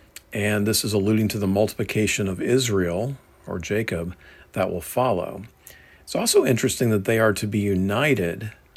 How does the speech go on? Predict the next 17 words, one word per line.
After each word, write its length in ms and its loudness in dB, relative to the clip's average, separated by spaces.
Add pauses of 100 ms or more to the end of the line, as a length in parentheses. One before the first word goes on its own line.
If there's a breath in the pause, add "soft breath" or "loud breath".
(400)
and 360 -2
that's 320 4
important 480 0
because 220 0
we've 140 0
seen 200 -2
a 60 2
lot 200 2
of 80 -2
division 560 0
throughout 300 -2
Genesis. 560 -2
This 180 -6
is 60 -4
a 100 0
hopeful 600 0
ending 640 0